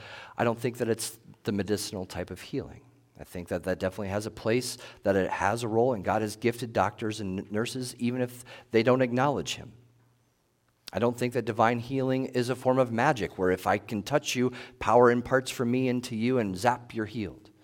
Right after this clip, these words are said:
I don't think that it's amount of prayers that I pray or having enough people to pray. I don't think that it's having enough faith. It is through the divine power of God and God alone.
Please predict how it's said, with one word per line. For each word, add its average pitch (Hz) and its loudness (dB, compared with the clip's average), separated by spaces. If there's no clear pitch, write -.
I - -2
don't 127 6
think 139 0
that 135 6
it's 135 2
amount 123 6
of - -2
prayers 135 6
that 135 4
I 131 4
pray 135 4
or 127 6
having 127 2
enough 131 2
people 151 -2
to 110 -6
pray. - -8
I - -10
don't 123 4
think 139 4
that 131 8
it's 131 2
having 135 2
enough 139 0
faith. - -4
It 110 -4
is 123 0
through 127 -6
the 123 -8
divine 104 -2
power 90 -6
of 87 -10
God - -10
and 82 -12
God 73 -6
alone. 87 -8